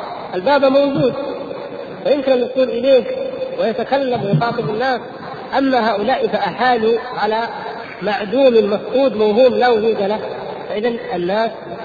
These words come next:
لو تركوا بلا دين، لو تركوا بلا قرآن لكان خيرا لهم من هذه الحيرة.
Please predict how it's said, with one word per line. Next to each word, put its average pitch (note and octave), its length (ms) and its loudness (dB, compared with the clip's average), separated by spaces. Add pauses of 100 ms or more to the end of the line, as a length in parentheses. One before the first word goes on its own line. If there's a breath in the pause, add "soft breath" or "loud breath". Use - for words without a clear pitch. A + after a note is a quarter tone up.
(280)
لو F#3+ 120 -2
تركوا A3+ 400 0
بلا F#3+ 220 2
دين، F#3 300 2 (800)
لو F3+ 120 2
تركوا A#3 380 4
بلا A3+ 200 4
قرآن F#3 500 0 (440)
لكان A3 260 -2
خيرا C4 260 0
لهم C#4 300 2
من B3 100 2
هذه A#3 200 -2
الحيرة. B3 380 -4